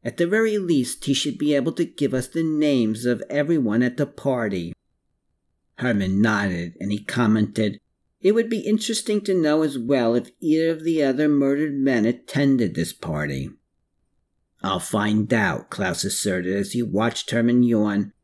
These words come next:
which caused him to yawn himself before he added, "When we get back,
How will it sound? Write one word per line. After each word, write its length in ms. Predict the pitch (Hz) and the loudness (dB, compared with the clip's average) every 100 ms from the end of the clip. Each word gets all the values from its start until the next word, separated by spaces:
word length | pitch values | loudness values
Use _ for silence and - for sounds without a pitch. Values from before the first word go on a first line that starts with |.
| - | -6
which 240 | 143 - | -4 -4
caused 380 | - 202 214 214 | -2 2 2 2
him 100 | 233 | 0
to 80 | 226 | 0
yawn 360 | 202 143 147 151 | 2 2 4 4
himself 680 | 175 175 - 151 110 - | 2 0 -2 0 0 -4
before 360 | - 101 113 104 | -4 -2 0 0
he 200 | 107 107 | 2 2
added, 440 | 98 98 101 101 - _ _ _ | 2 2 0 -2 -10 _ _ _
"When 320 | - 110 107 110 | -4 -2 0 2
we 180 | 117 | 2
get 340 | 113 131 - - | 2 0 -2 -2
back, 380 | 135 107 98 | -2 -2 -6